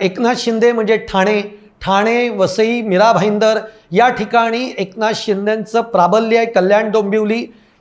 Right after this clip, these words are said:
त्यामुळे एकनाथ शिंदेंकडे तो जास्त वळालेला आहे. त्याचप्रमाणे उद्धव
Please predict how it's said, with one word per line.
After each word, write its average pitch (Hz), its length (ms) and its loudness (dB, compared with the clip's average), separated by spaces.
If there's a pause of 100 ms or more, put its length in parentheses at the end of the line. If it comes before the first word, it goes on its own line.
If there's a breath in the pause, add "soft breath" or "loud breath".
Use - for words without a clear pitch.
(100)
त्यामुळे 262 640 4 (520)
एकनाथ 214 420 0
शिंदेंकडे 233 720 0
तो 233 360 -2
जास्त 196 400 -2
वळालेला 196 640 2
आहे. 214 340 4
त्याचप्रमाणे 208 1200 0 (440)
उद्धव 196 400 0